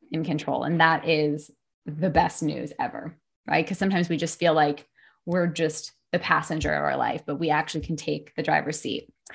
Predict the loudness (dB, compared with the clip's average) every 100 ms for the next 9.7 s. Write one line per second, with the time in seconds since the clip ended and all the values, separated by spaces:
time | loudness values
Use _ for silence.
0 | -18 -18 0 2 6 6 6 2 2 2
1 | 4 4 4 0 0 2 4 4 6 2
2 | 6 4 4 2 4 4 4 4 2 4
3 | 6 6 4 4 4 4 2 2 2 2
4 | 2 2 -6 6 8 8 6 4 6 6
5 | 4 0 0 2 4 4 4 0 2 2
6 | 4 2 0 -2 2 2 4 0 0 2
7 | 4 4 2 -2 -2 -2 -2 4 8 10
8 | 10 10 10 8 4 0 6 8 8 6
9 | 6 10 10 10 6 -2